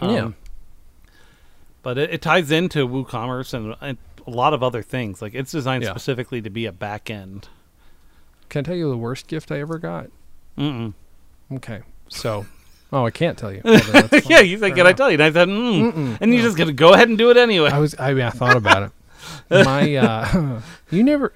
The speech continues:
Speaker 1: okay, actually, I don't say you never. How much of my family did you ever meet? I know you met my grandmother 'cause she lived in Lawrence. Did you ever meet my Grandpa Funk?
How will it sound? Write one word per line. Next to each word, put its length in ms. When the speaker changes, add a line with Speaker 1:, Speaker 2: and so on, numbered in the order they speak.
Speaker 1:
okay, 200
actually, 280
I 40
don't 220
say 180
you 200
never. 400
How 120
much 140
of 60
my 120
family 360
did 140
you 100
ever 160
meet? 240
I 80
know 80
you 80
met 120
my 60
grandmother 420
'cause 160
she 140
lived 300
in 120
Lawrence. 400
Did 180
you 60
ever 140
meet 160
my 140
Grandpa 540
Funk? 420